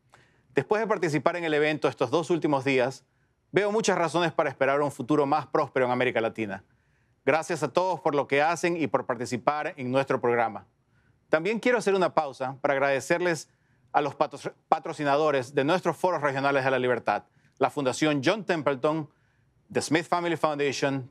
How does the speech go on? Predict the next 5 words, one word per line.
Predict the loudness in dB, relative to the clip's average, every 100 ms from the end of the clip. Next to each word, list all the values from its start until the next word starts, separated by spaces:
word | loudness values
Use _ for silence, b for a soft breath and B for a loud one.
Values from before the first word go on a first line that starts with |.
| _
Templeton | 0 0 -2 0
Religion | 0 2 0 0
Trust, | 0 0 -4 -12 _ _ _
Drake | _ 0 0
Foundation, | 0 0 2 0 0 -2 -4 -8